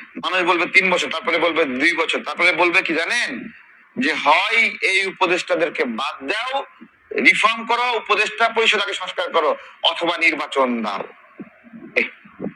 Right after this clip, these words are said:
এইটা হলো, এইটা হলো অবজারভেশন। এটা হলো অবজারভেশন।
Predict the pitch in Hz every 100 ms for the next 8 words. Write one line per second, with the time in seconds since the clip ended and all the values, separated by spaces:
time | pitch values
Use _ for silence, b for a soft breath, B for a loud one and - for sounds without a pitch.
0 | - 127 160 160 160 151 - - - _
1 | _ _ - 156 185 185 185 - 269 233
2 | 120 117 - - 95 - - - - -
3 | - - - - 123 170 185 190 180 190
4 | 165 160 151 117